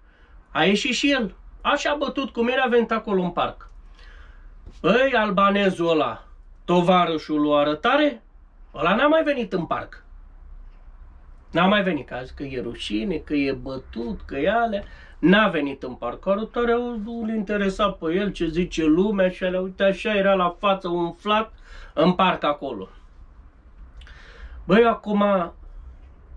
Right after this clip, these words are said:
știam că unul dintre albanezii ăștia, care veneau acolo în parc, și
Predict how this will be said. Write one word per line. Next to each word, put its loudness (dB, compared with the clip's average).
știam 2
că -8
unul 2
dintre 0
albanezii 2
ăștia, -6
care -6
veneau 2
acolo 0
în 0
parc, -10
și -14